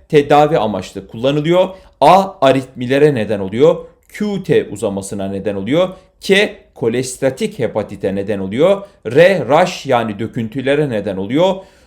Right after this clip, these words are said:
O da eozinofili şeklinde. O halde motilite artışı, aritmi, kolestatik hepatit, rash yani döküntü ve O da eozinofili olmak üzere. Bununla birlikte yine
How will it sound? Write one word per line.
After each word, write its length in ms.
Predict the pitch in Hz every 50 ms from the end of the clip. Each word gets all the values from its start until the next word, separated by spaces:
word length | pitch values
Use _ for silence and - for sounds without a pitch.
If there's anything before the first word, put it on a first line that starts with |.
| _ _ -
O 300 | 180 190 208 202 175 123
da 300 | 143 156 185 - - - -
eozinofili 800 | 156 180 180 147 123 104 110 107 101 98 95 - 110 117 151
şeklinde. 580 | 147 - - 113 107 - - 107 101 95 95 -
O 180 | - 123 139
halde 220 | 147 127 110 95 107
motilite 520 | 101 104 110 107 - 139 143 151 156 170
artışı, 520 | 143 151 151 151 - 151 - 170 170 170 165 - _ _ _ -
aritmi, 680 | 120 123 127 139 139 139 - 135 131 139 156 175 - - _ _ _ _ _ -
kolestatik 640 | - 117 110 104 101 - - - 123 123 180 175 165
hepatit, 600 | 175 160 156 160 147 143 147 165 175 180 - - _ _ _ - -
rash 380 | 120 139 160 180 185 - - -
yani 300 | 127 123 117 104 95 98
döküntü 640 | 120 123 - 139 127 123 - 175 180 196 196 - - _ _ -
ve 180 | 117 120 - -
O 260 | - 180 180 175 165
da 300 | - 147 147 165 - - - _ -
eozinofili 640 | 139 151 165 160 131 117 123 110 104 98 - 95 101
olmak 400 | - 101 110 107 120 151 160 165
üzere. 400 | 160 151 170 165 175 185 180 - - _ _ -
Bununla 420 | 147 165 202 220 202 170 131 101
birlikte 340 | 95 101 98 98 98 - 110
yine 420 | 107 123 160 180 175 180 190 190